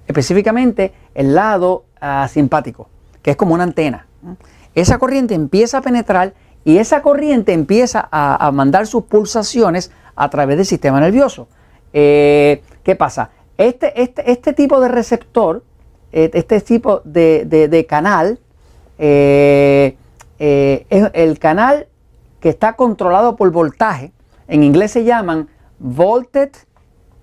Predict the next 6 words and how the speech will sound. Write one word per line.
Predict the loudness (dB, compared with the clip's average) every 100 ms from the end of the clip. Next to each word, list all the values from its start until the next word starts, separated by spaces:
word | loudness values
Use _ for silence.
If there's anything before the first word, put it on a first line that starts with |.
| _ _ _ _ _ _ -6
Gate | 0 0 0 -6 _ _ _ _ 0 2
Ion | 0 -2 -12 _ _
Channel, | -2 -2 -2 -6 -8
que | -2
quiere | 2 4 4
decir | 0 -2 -2 -2